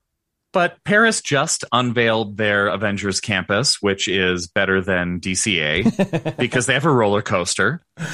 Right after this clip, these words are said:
Speaker 1: and they
Speaker 2: Of
Speaker 1: have more
Speaker 2: course.
Speaker 1: to do there.
Speaker 2: I don't understand that either. But, you know, I don't know, man. The, the cobbler's, uh,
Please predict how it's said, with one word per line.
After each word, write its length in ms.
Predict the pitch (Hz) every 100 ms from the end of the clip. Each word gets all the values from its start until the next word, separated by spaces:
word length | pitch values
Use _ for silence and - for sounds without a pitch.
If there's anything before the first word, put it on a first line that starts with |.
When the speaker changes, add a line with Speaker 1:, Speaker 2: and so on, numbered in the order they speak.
| - 113
Speaker 1:
and 80 | 117
they 100 | 110
Speaker 2:
Of 80 | 104
Speaker 1:
have 80 |
more 280 | 110 113 117
Speaker 2:
course. 160 | 117 -
Speaker 1:
to 120 | 131
do 200 | 110 104
there. 420 | 90 82 90 151 - _ _ _
Speaker 2:
I 140 | - 160
don't 120 | 165
understand 480 | 160 147 - 156 156
that 180 | 165 165
either. 440 | 226 277 117 - - -
But, 280 | - 143 -
you 160 | - 190
know, 280 | 185 190 170 156
I 120 | 165
don't 120 | 165
know, 160 | 143 123
man. 340 | 123 127 127
The, 200 | 123 131
the 160 | 135 131
cobbler's, 760 | - 196 208 202 190 180 - -
uh, 240 | 180 180